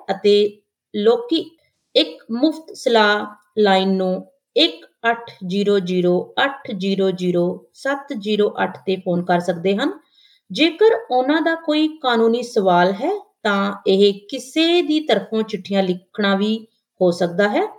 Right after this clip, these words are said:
ਇਹ ਕਿਸੇ ਫਾਰਮ ਭਰਨ ਵਿੱਚ ਸਹਾਇਤਾ ਪ੍ਰਦਾਨ ਕਰਨਾ ਵੀ ਸਕਦਾ ਹੈ ਜਾਂ ਉਪਚਾਰਿਕ ਮੀਡੀਏਸ਼ਨ, ਵਿਚੋਲੇ ਰਾਹੀਂ ਗੱਲਬਾਤ ਜਾਂ ਅਦਾਲਤੀ ਸੁਣਵਾਈ ਵਿੱਚ ਕਿਸੇ ਦੀ ਨੁਮਾਇੰਦਗੀ ਕਰਨਾ ਵੀ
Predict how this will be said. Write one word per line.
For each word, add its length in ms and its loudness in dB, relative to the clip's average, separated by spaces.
ਇਹ 240 8
ਕਿਸੇ 420 0
ਫਾਰਮ 440 2
ਭਰਨ 260 0
ਵਿੱਚ 140 -8
ਸਹਾਇਤਾ 460 -2
ਪ੍ਰਦਾਨ 400 0
ਕਰਨਾ 380 0
ਵੀ 320 -6
ਸਕਦਾ 340 0
ਹੈ 240 2
ਜਾਂ 320 6
ਉਪਚਾਰਿਕ 640 2
ਮੀਡੀਏਸ਼ਨ, 840 2
ਵਿਚੋਲੇ 540 4
ਰਾਹੀਂ 320 -2
ਗੱਲਬਾਤ 580 2
ਜਾਂ 360 0
ਅਦਾਲਤੀ 600 2
ਸੁਣਵਾਈ 480 0
ਵਿੱਚ 280 -6
ਕਿਸੇ 320 0
ਦੀ 300 -4
ਨੁਮਾਇੰਦਗੀ 540 0
ਕਰਨਾ 380 2
ਵੀ 340 -4